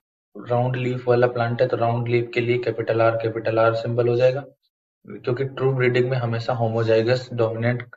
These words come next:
और होमोजाइगस रिसेसिव कंडीशन को मेंशन किया जाता है, उसको as a parent सेलेक्ट किया जाता है। ये हो गया। अब इसमें बात करें येलो फ्रूटेड प्लांट,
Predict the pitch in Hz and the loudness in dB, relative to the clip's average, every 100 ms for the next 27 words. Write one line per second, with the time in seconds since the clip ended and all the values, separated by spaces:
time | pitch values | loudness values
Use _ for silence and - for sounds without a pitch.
0 | _ _ _ _ - 117 120 120 117 117 | _ _ _ _ -4 0 0 2 2 2
1 | 120 - 117 117 120 127 127 - 113 117 | 0 -2 -2 -2 -2 -2 -2 -4 -6 -4
2 | 117 113 120 117 - 120 113 113 127 120 | -6 -6 -6 -6 -10 -10 -6 -4 -4 -2
3 | 117 110 104 117 127 123 - 127 120 131 | -2 -2 -2 0 0 -2 -6 -10 -8 -4
4 | 131 131 - - - 123 123 123 120 120 | -6 -6 -18 -20 -4 -2 -2 2 2 2
5 | 120 113 113 - 117 107 104 107 107 _ | -2 -4 -6 -4 -2 -2 -4 -6 -10 _
6 | _ _ _ _ - 123 123 123 127 - | _ _ _ _ -4 0 2 2 -2 -6
7 | _ _ - 123 127 131 123 123 123 123 | _ _ 0 2 2 2 4 4 2 0
8 | 127 120 120 123 131 131 - - 123 117 | 0 0 0 2 2 0 -8 -4 -2 0
9 | 123 123 117 - 117 113 104 | 2 2 0 -2 0 0 -4